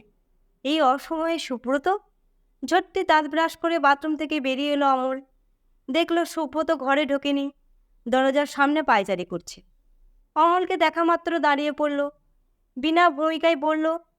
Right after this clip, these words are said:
"চললাম রে।" অমল ভ্যাবাচ্যাকা খেয়ে গেল। "কোথায়?"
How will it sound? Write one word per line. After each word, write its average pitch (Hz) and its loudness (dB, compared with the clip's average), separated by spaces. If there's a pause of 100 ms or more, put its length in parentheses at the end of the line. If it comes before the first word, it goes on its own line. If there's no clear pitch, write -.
(200)
"চললাম 370 2
রে।" 214 0 (680)
অমল 320 4
ভ্যাবাচ্যাকা 320 0
খেয়ে 339 0
গেল। 302 0 (340)
"কোথায়?" 359 4